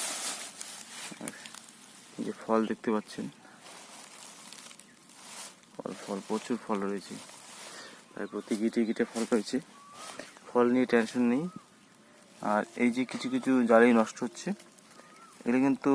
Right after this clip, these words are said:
রসের অভাবে, কিছুটা মাইক্রোনিউট্রিয়েন্টের অভাবে, এই সমস্ত কারণেই হচ্ছে। তো এটাতে আর জল দেবো না আমি, কারণ জল দিলে এই ক্ষেতটা বেশি দিন লাস্টিং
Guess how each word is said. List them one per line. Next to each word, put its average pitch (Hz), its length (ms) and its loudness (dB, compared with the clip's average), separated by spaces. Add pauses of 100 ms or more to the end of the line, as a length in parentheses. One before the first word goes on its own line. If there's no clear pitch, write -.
(160)
রসের 120 340 6
অভাবে, 135 220 10 (100)
কিছুটা 123 320 2
মাইক্রোনিউট্রিয়েন্টের 127 800 6
অভাবে, 139 280 4 (920)
এই 113 140 0
সমস্ত 123 260 -2 (100)
কারণেই 123 300 6 (300)
হচ্ছে। 107 300 -2 (760)
তো 117 60 -2 (100)
এটাতে 127 260 4 (120)
আর 127 160 10
জল 123 140 10 (100)
দেবো 143 240 10
না 151 140 10
আমি, 131 140 4 (480)
কারণ 113 200 2 (140)
জল 117 200 8
দিলে 131 200 6
এই 120 60 2
ক্ষেতটা 127 240 0
বেশি 120 160 0
দিন 117 120 2
লাস্টিং 110 240 0